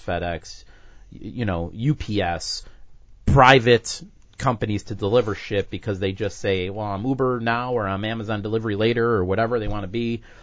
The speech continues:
I think they wanna franchise it out, lock in exactly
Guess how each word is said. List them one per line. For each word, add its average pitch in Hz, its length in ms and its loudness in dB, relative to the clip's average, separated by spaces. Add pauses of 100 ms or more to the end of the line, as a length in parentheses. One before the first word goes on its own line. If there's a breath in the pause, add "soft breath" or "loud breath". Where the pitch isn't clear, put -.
(240 loud breath)
I 110 100 0
think 120 120 2
they 107 40 2
wanna 101 140 0
franchise 143 540 0
it 113 60 -2
out, 101 360 2
lock 117 420 0
in 123 260 0
exactly 98 920 0